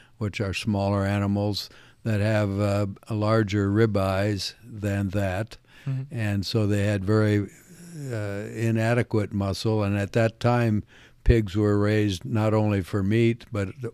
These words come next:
Speaker 1: but for the fat. And, uh, as time has gone on, we don't want our meat animals to be as fat as they used to be. It, it used to be for lard production. We didn't have soybean oil and all the other vegetable oils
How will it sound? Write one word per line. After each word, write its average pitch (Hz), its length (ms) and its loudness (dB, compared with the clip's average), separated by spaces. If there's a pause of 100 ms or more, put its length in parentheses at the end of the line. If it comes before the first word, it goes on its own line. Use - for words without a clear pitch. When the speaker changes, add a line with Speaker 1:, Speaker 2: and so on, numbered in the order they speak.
(100)
Speaker 1:
but 104 260 -4
for 107 180 -2
the 98 140 -2
fat. 127 540 -2 (580)
And, 101 380 -2
uh, 98 260 -2 (760)
as 95 220 -6
time 107 280 0
has 98 160 0
gone 98 320 -2
on, 110 360 2
we 101 120 0
don't 101 260 -2
want 107 280 0
our 101 360 -2
meat 107 300 0
animals 98 560 -4
to 110 100 -6
be 95 200 -4
as 92 120 -4
fat 107 320 -4
as 95 180 -8
they 95 120 -4
used 98 400 -4
to 98 60 -10
be. 92 340 -6 (840)
It, 87 200 -16 (260)
it 98 220 -6
used 104 320 -2
to 101 80 -8
be 101 280 0
for 98 480 -4
lard 104 400 0
production. 98 600 -4
We 95 120 -4
didn't 92 280 -4
have 104 280 -4
soybean 101 560 -2
oil 98 360 0
and 95 160 -2
all 98 200 -2
the 98 160 0
other 95 160 -2
vegetable 98 600 -2
oils 95 460 -4